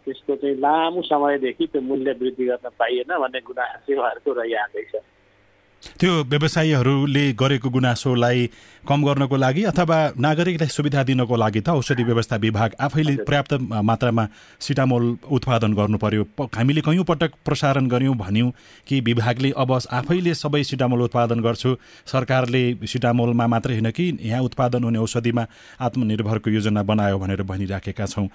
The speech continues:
Speaker 2: यो जुन हालिमुहाली अरू बाहिरको क्षेत्रबाट हुने, सरकारले गर्ने उत्पादन, अ, केही छोटो समयको लागि हुने समस्या विगतमा देखियो औषधिको सन्दर्भमा।
Speaker 1: हजुर।
Speaker 2: तपाईँको कार्यकालमा केही हुन्छ?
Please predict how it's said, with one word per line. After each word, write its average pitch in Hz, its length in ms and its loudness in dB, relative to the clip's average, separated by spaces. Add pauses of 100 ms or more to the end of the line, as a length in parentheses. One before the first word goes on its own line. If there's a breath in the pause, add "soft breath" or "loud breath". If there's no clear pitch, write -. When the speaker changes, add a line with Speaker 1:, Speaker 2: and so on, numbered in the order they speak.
(340 loud breath)
Speaker 2:
यो 208 300 0
जुन 131 640 -2 (160)
हालिमुहाली 151 800 2
अरू 147 200 2
बाहिरको 139 460 0
क्षेत्रबाट 123 500 0
हुने, 113 320 0
सरकारले 120 560 0
गर्ने 113 500 -2
उत्पादन, 113 520 0 (360 loud breath)
अ, 101 180 -2
केही 131 260 0
छोटो 147 240 -2
समयको 117 320 0
लागि 104 240 0
हुने 101 200 0
समस्या 127 300 0
विगतमा 110 500 0
देखियो 101 360 0
औषधिको 101 400 -4
सन्दर्भमा। 95 500 -2
Speaker 1:
हजुर। - 400 -6
Speaker 2:
तपाईँको 233 280 0
कार्यकालमा 180 440 2
केही 156 220 2
हुन्छ? 104 300 2